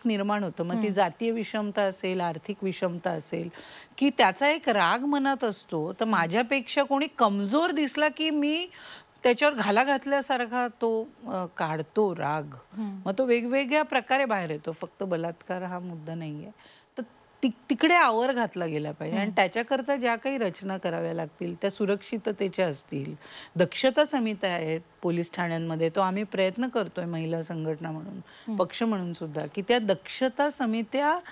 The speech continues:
Speaker 1: खरोखर नीट जर चालायला लागल्या,
Speaker 2: हम्म.
Speaker 1: तर ह्या मुलींच्या तक्रारी पुढे आणल्या
Speaker 2: हम्म,
Speaker 1: जातील.
Speaker 2: हम्म. अ, विजयलक्ष्मी, तुम्हाला असं वाटतं पीडित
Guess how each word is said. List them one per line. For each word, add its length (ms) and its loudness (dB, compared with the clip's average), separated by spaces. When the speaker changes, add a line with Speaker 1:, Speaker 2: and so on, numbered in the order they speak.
Speaker 1:
खरोखर 600 4
नीट 320 2
जर 180 0
चालायला 480 0
लागल्या, 400 -4
Speaker 2:
हम्म. 160 -4
Speaker 1:
तर 40 4
ह्या 200 2
मुलींच्या 480 -2
तक्रारी 440 -2
पुढे 280 -6
आणल्या 340 -6
Speaker 2:
हम्म, 140 0
Speaker 1:
जातील. 180 -6
Speaker 2:
हम्म. 640 -4
अ, 20 4
विजयलक्ष्मी, 480 0
तुम्हाला 240 2
असं 180 -2
वाटतं 260 0
पीडित 240 0